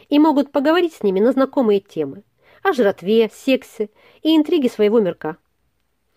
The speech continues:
Не гнушаются и мэтры Т В приглашать заслуженных кретинов России, а то и С С С Р, для сообщения телезрителям умного слова. Помню, как-то Познер пригласил в свою передачу артиста Филипенко.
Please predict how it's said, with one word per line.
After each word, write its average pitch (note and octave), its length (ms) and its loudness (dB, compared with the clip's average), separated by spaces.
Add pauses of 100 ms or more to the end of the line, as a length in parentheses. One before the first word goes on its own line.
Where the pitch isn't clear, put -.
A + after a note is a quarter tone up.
(600)
Не C4 100 2
гнушаются F4+ 560 0
и D#4 200 -2
мэтры G3 400 2
Т G3 180 -2
В D4+ 160 2
приглашать G3 480 -2
заслуженных G3+ 480 -2
кретинов G#3 480 -2
России, E3+ 560 -8 (360)
а F4+ 60 -6
то F#4+ 140 0
и B3+ 160 4
С - 100 -8
С A3 180 -2
С - 120 -10
Р, D#3+ 180 -6 (480)
для A3 160 0
сообщения A3+ 560 0
телезрителям A#3 680 0
умного A#3+ 340 0
слова. E3 500 -8 (920)
Помню, G#3 500 2
как-то - 300 -6
Познер F#4 400 -2
пригласил G#3+ 400 -2
в - 40 -18
свою G3+ 200 0
передачу A#3+ 500 -2 (100)
артиста - 680 -10
Филипенко. F#3+ 640 -4